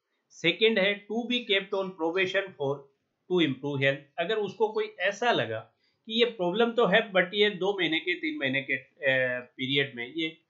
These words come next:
अ, recoup कर सकता है अपने आप को, तो उसके लिए वो दे देगा on probation for। तो exactly फिर वो क्या करेंगे कि आपको joining नहीं देंगे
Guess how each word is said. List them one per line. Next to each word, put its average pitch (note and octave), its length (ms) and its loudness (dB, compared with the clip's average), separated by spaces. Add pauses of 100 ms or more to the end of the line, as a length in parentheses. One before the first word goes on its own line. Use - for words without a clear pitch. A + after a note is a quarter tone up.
(580)
अ, C3+ 240 6
recoup D#3 420 0
कर G#3 100 4
सकता C#3 320 -4
है A#2+ 60 0
अपने A#2 180 -4
आप A#2 140 -2
को, G#3 100 -4
तो A3 420 -2
उसके A#3+ 260 -2
लिए A3+ 160 4
वो F#3 160 2
दे D3 120 2
देगा F3+ 260 4
on G3+ 300 4
probation G3+ 560 2
for। A#2 300 -6 (420)
तो - 360 -4 (280)
exactly A#3 480 2
फिर G#3 140 -2
वो A3 160 4
क्या A3+ 220 0
करेंगे C3 440 0
कि A3 300 -8
आपको E3+ 400 0
joining F#3+ 360 0
नहीं E3 280 0
देंगे A#2+ 340 -6